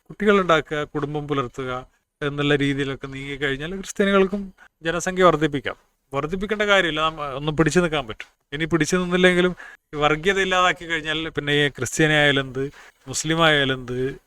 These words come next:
ഹിന്ദു ആയാലെന്ത്? ഇപ്പൊ നമ്മുടെ ഈ, ഈ ലവ് ജിഹാദിന്റെ മെയിൻ പ്രശ്നമായിട്ട് ഞാൻ കാണുന്നത് നമ്മുടെ പ്രസവ യന്ത്രങ്ങളൊക്കെ മറ്റുള്ളവർ അടിച്ചു മാറ്റുന്നു, ആ, എന്നുള്ളതായിരിക്കാം. അത്, അതിൽ വേറൊരു, ആ, വിഷയമുണ്ട്. കാരണം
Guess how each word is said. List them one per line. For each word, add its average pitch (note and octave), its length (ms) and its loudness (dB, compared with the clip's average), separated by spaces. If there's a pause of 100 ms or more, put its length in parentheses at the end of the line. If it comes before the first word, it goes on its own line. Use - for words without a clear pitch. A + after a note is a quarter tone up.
(240)
ഹിന്ദു D3 320 4
ആയാലെന്ത്? C3 380 4
ഇപ്പൊ - 500 -12
നമ്മുടെ F3+ 720 6
ഈ, D#3+ 260 2 (440)
ഈ D#3+ 40 -2
ലവ് D#3+ 220 8
ജിഹാദിന്റെ G3 480 10
മെയിൻ F3+ 300 2
പ്രശ്നമായിട്ട് F#3+ 420 -2
ഞാൻ E3 240 0
കാണുന്നത് D3+ 720 -2
നമ്മുടെ C#3+ 220 -4
പ്രസവ D#3 300 0
യന്ത്രങ്ങളൊക്കെ D#3 600 -2
മറ്റുള്ളവർ D3 380 -8
അടിച്ചു C#3 240 -8
മാറ്റുന്നു, D3 480 -6 (520)
ആ, D3 140 -2
എന്നുള്ളതായിരിക്കാം. D3 800 0 (240)
അത്, D3+ 340 -2 (400)
അതിൽ D#3+ 140 -4
വേറൊരു, F#3 540 0
ആ, F3 100 -4
വിഷയമുണ്ട്. D#3 540 -2
കാരണം C#3 480 -2